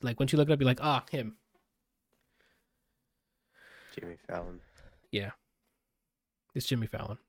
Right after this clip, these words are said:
Speaker 1: And he just breaks character and they just kept it in. He just starts giggling randomly.
Speaker 2: He's, like, laughing Tourette's.
Speaker 1: Yeah. I wonder if there is, like, a, a subset, like, uh, version of Tourette's where it's just laughing and they have a name for it.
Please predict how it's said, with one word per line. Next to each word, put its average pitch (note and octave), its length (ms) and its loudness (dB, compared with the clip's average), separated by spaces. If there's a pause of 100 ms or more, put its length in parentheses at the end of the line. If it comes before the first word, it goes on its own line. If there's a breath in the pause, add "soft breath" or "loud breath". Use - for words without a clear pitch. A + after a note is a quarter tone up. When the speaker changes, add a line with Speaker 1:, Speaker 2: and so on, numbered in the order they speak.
Speaker 1:
And A2+ 160 -6
he B2 140 -4
just B2 320 -6
breaks A#2+ 460 0
character A#2 360 -2
and A2 100 -2
they A2 60 -2
just G#2+ 160 -4
kept A2 180 -6
it G2 80 -6
in. G2 120 -8 (1400)
He B2 100 -12
just B2 140 0
starts A#2 160 0
giggling A2 340 -2
randomly. G2+ 380 -6 (400)
Speaker 2:
He's, G#2+ 220 -8
like, G#2 160 -12
laughing F#2 460 -2
Tourette's. F#2+ 500 -6 (220)
Speaker 1:
Yeah. G#2+ 280 -2 (2000)
I - 40 -6
wonder C#3+ 140 -4
if C3+ 100 -8
there B2 100 -4
is, A2+ 140 -4
like, G#2 180 -6
a, A2 160 -8 (720)
a G#2 80 -4
subset, A2+ 480 -4
like, G#2 180 -6 (480)
uh, G#2+ 360 -6 (640)
version A2+ 380 -4
of G2 80 -8
Tourette's G#2+ 240 -8
where G#2 80 -8
it's - 100 -12
just G#2+ 160 -10
laughing A2+ 300 -4
and A#2+ 100 -6
they A2 40 -6
have G#2 160 -6
a - 20 -10
name G2 160 -10
for - 180 -12
it. - 100 -16